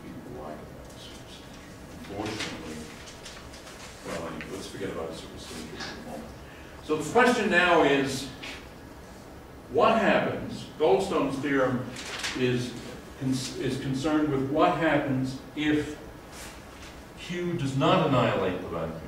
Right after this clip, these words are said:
In other words, we have a conserved current. Q commutes with the Hamiltonian. There's a conserved current.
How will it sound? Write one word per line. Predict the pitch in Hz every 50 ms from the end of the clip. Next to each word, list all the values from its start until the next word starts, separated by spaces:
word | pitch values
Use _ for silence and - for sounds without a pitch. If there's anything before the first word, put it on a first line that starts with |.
| - - - - -
In | -
other | 120 127 131 127
words, | 127 127 123 123 123 131
we | 131 127
have | - 156 190 190 190
a | 190 - 147
conserved | 143 147 147 151 147 147 143 147 147 147 -
current. | 147 147 139 135 127 123 120 - - - - - - - - - - - - - - - - - - - - - - - - - - - - - - - - - - - - - - - - - - - -
Q | 170 190 196 - - - - - - - - - -
commutes | 139 143 165 185 196 -
with | - -
the | 151 135
Hamiltonian. | 143 151 147 139 131 123 - 131 123 117 117 113 110 110 - - - - - - - - - - - - - - - -
There's | - - 120
a | 127 135
conserved | 131 123 123 - 160 165 170 175 170 170 - - -
current. | 147 139 123 113 - 104 107